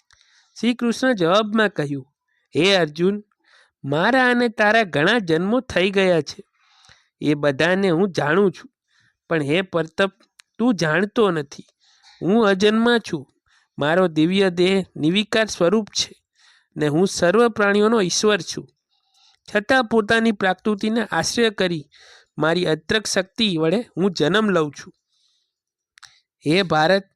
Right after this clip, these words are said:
જ્યારે જ્યારે ધર્મને હાનિ થાય છે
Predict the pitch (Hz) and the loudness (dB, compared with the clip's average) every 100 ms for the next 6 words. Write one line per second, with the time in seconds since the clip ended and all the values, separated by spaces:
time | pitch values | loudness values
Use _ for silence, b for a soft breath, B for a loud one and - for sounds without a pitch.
0 | _ _ _ - 151 220 247 196 208 233 | _ _ _ 0 2 2 2 2 2 2
1 | 190 147 165 214 247 262 135 151 202 226 | 0 0 0 0 0 -2 -2 -2 -2 -2
2 | 208 170 156 - - | -2 -2 -4 -14 -16